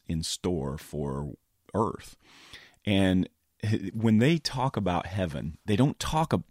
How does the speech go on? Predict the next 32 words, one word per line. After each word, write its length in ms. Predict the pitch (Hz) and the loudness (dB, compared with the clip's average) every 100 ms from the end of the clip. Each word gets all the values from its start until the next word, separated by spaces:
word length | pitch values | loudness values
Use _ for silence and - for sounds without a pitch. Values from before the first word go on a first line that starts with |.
| - | -4
they 100 | 113 | 0
don't 180 | 151 - | 0 -2
talk 280 | - 151 | -6 -4
about 240 | 113 92 90 | -2 0 0
it 80 | - | 0
like 200 | 92 85 | -2 -2
we 220 | 98 98 | -2 -2
do 200 | 95 90 | 0 2
now. 360 | 80 73 50 - - - - - | 2 -2 -6 -10 -16 -20 -16 -8
Um, 280 | 85 85 - | -4 -4 0
one 220 | 101 165 | 0 2
of 60 | 156 | 0
the 60 | |
things 400 | - 107 110 98 | -4 -4 -4 -4
that, 400 | 92 92 - - | 0 0 0 -4
uh, 200 | 85 82 - 87 | -2 -2 -4 8
probably 320 | - 202 196 | 8 8 4
one 200 | 98 101 | 6 4
of 80 | 147 | 4
the 80 | 95 | 2
reasons 380 | 90 107 98 82 | 2 2 2 2
I 60 | |
started 340 | 95 - 87 73 | 0 0 0 0
this 120 | 80 | -2
podcast 640 | - 78 76 - - - - - - - - | -4 -6 -6 -8 -8 -10 -12 -18 -20 -20 -2
was 180 | 98 87 | 0 0
the 80 | 98 | 0
concept 520 | 104 92 - 82 76 | 0 0 0 -2 -4
of 120 | 76 | -4
heaven 280 | 73 71 64 | -4 -4 -6
and 140 | 69 | -4
hell. 240 | 80 50 | -6 -6